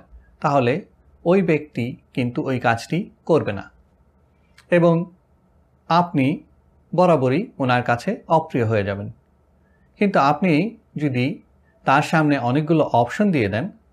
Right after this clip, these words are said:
তাহলে সে কিন্তু আপনার প্রতিটি কথাই শোনার চেষ্টা করবে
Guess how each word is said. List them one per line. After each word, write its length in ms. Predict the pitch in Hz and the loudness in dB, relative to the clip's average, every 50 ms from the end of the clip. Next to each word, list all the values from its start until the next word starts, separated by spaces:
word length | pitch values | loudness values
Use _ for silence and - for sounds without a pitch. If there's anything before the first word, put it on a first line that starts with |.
| _ _ _ _ _ - | _ _ _ _ _ 0
তাহলে 340 | 214 202 196 175 151 202 208 | 2 2 4 4 4 2 0
সে 160 | - 175 147 | 0 -2 -4
কিন্তু 480 | - 143 135 127 - 135 139 156 - - _ _ _ _ | -2 -2 -4 -2 -2 -2 -2 -2 -4 -10 _ _ _ _
আপনার 440 | - 139 127 - - 135 123 117 113 - - - _ _ _ _ _ _ _ _ _ _ _ - | 0 0 0 0 0 0 2 2 0 -2 -4 -18 _ _ _ _ _ _ _ _ _ _ _ -2
প্রতিটি 340 | 170 160 196 180 175 165 147 | -2 0 0 0 -2 0 0
কথাই 460 | - 131 131 - 160 151 123 147 226 - - _ _ _ _ - | 0 0 0 2 2 2 2 2 0 -4 -10 _ _ _ _ -12
শোনার 360 | - - 165 139 135 131 131 | -4 -2 -2 0 0 -2 -2
চেষ্টা 300 | - 123 117 - - 156 | -4 -6 -4 -2 -4 -4
করবে 320 | - 185 180 180 185 262 | 0 0 0 0 -2 -4